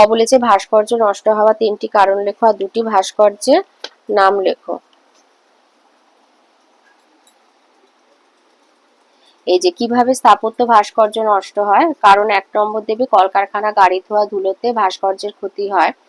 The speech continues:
আহ, যেমন, আহ, আহ, তাজমহলের সাদা মার্বেল পাথর আর সাদা নেই। তারপরে হচ্ছে দু নম্বর দেবে যে অনেক সময় কিছু মানুষ ভাস্কর্যের গায়ে আঁচড় কাটে।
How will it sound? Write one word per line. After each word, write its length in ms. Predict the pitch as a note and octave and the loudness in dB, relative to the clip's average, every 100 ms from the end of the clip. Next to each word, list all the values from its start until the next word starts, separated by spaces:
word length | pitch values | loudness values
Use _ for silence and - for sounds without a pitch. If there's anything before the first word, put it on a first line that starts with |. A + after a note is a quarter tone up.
| _ _ _ _ - | _ _ _ _ -6
আহ, 260 | F#3 F#3 F#3 | -2 0 2
যেমন, 440 | G3+ G3+ G#3+ C4+ | 2 2 -2 -2
আহ, 380 | - F#3 F3+ F3 _ _ E3 F3+ | -2 2 2 0 _ _ -8 -2
আহ, 260 | F3 F3 F3 _ _ - | 0 0 -4 _ _ 4
তাজমহলের 540 | G3 F#3+ G#3 G#3 G#3+ | 4 4 -4 -4 -6
সাদা 320 | - F#3+ F#3+ | -2 0 0
মার্বেল 360 | G3+ F3+ F3 G#3 | 0 -2 -2 0
পাথর 300 | G3 G3 A#3+ | 0 0 -2
আর 100 | A#3+ | -2
সাদা 340 | - F3+ F3 | 0 0 0
নেই। 200 | D3+ C#3 - _ - - _ _ _ _ _ _ _ _ _ _ _ _ _ _ _ _ - - _ - | -4 -8 -12 _ -20 -20 _ _ _ _ _ _ _ _ _ _ _ _ _ _ _ _ -20 -20 _ 4
তারপরে 420 | G#3 G#3 G#3+ A3 | 4 4 2 2
হচ্ছে 300 | A3 G#3+ A#3+ | -4 -6 -6
দু 120 | A3+ | -4
নম্বর 340 | G#3+ G#3+ A3+ A3 | -2 -2 -4 -2
দেবে 280 | G#3+ G3+ F#3 | -2 0 -2
যে 200 | F#3 F#3+ | -2 -2
অনেক 280 | - G3+ G#3 | -2 -4 -4
সময় 280 | A3 G#3+ G#3+ | -4 -4 -6
কিছু 280 | G#3 - | -8 -8
মানুষ 380 | A3 G3+ F#3 A#3+ | -4 -4 -4 -2
ভাস্কর্যের 600 | G#3 F#3 - G3+ G3+ G#3 | 0 0 0 -6 -4 -4
গায়ে 180 | G#3 G#3 | 0 0
আঁচড় 340 | G3 F3 G3 | 0 -4 -8
কাটে। 420 | G3 G3 - A3+ | -4 -4 -4 -4